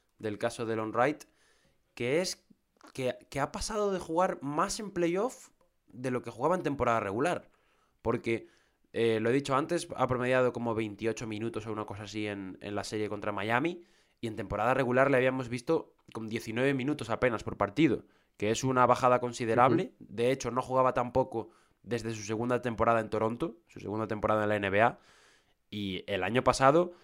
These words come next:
Speaker 1: eh, fue su mejor temporada anotadora de su carrera. Diez coma dos puntos en Detroit y Sacramento, jugando casi veintiocho también minutos por partido, que es el máximo de carrera, y, y,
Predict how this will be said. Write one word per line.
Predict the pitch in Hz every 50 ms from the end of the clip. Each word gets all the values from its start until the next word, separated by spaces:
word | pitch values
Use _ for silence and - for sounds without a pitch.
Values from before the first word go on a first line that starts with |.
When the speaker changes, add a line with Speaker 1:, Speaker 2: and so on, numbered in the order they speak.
| _ _ _ _ _ _ _ _
Speaker 1:
eh, | - - 107 110 104 98 95 90 - - -
fue | - - - 147 156
su | 156 - - 143
mejor | 127 117 110 127 123 120
temporada | - 117 107 90 110 110 110 104 104
anotadora | 104 101 95 101 98 104 101 98 95
de | 95
su | - - 92
carrera. | - 98 120 151 151 120 - - - _
Diez | - 92 120 113 -
coma | - 123 117 117
dos | 113 110 107
puntos | - - 123 131 123 - 107 101 - - - _ _ _ _ _ _ _ -
en | - 110 110
Detroit | 107 104 104 117 117 117 104
y | 110
Sacramento, | 101 110 - 110 110 110 127 147 160 156 - 202 139 - _ _ _ _ _ _ _ _ _
jugando | - - 101 98 110 117 123 123 120 117 110 - - -
casi | - 120 117 - 123
veintiocho | 117 117 113 107 104 98 - 110 117 113 120 123
también | 113 110 113 120 117 113
minutos | 113 110 113 113 107
por | 110 113 104
partido, | 107 104 - 127 120 110 101
que | - 113
es | 110 - - - -
el | 95 90
máximo | 95 104 104 - - 117 113 110
de | 107
carrera, | 110 107 - 117 123 135 160 - - _ _ _ _ _ _ _ _ _ _ _ _
y, | - 113 110 107 104 101 98 95 92 90 85 78 73 - - _
y, | - 110 107 -